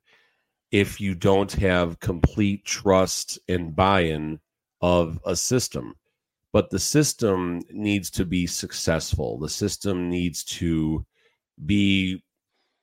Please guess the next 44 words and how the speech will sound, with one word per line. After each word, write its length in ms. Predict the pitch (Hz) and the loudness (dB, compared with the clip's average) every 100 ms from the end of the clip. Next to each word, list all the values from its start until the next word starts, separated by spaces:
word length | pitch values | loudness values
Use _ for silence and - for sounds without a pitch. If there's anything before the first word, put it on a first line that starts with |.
| - | -10
a 100 | 95 76 | -10 -8
system 540 | - - 95 - 101 98 | -8 -6 -4 -2 -2 0
that 260 | 92 90 | 0 0
you 180 | 87 87 | -4 -4
know 360 | 87 82 82 82 | -2 0 2 2
works. 560 | 80 90 - - - - - _ _ _ | 4 4 4 0 -12 -12 -20 _ _ _
Well, 100 | 233 | -6
the 60 | 214 | 0
Golden 200 | 156 151 | 4 4
Knights 140 | - | 4
won 120 | 139 | 2
the 60 | 127 | 2
Stanley 280 | - 123 104 | 2 2 4
Cup 200 | 143 - | 4 4
on 140 | 87 | 0
Bruce 160 | 82 87 | -2 0
Cassidy's 520 | - 80 - 76 71 | 2 0 0 -4 -4
system, 380 | 82 71 71 67 | -6 -6 -8 -6
so 360 | - 85 80 - - _ _ | 0 0 0 -4 -20 _ _
we 180 | - 117 | 2 6
know 180 | 117 120 | 10 10
the 120 | 123 | 10
system 480 | - 120 - 104 90 | 4 2 2 0 2
works. 480 | 87 58 - - - - | 2 2 -6 -12 -12 -6
So 200 | - 107 | 0 2
now 340 | 101 107 123 | 4 8 8
it 80 | 113 | 8
is 240 | 110 90 | 6 2
on 320 | 98 92 87 87 | 2 2 0 -2
Cassidy 640 | 95 90 95 - 82 80 | 0 2 0 -2 -4 -4
to 520 | - - 80 76 73 _ _ _ _ _ _ _ - | -4 -2 0 0 -4 _ _ _ _ _ _ _ -6
keep 260 | 123 101 | -2 -2
the 80 | 98 | -2
players 420 | - 98 87 82 | 2 4 4 4
up 200 | 82 - | 2 0
to 120 | - | -4
speed, 480 | 98 - 85 82 80 | -4 -2 0 0 -2
keep 220 | - 90 | -4 -2
them 160 | 85 85 | 0 -2
engaged 500 | 85 80 80 80 73 | -2 0 2 0 -2
in 160 | 82 82 | 0 2
practice, 600 | 90 73 71 80 76 78 | 4 2 0 -4 -6 -2
make 200 | 80 78 | -4 -2
sure 460 | - 87 82 80 | -4 -2 0 -2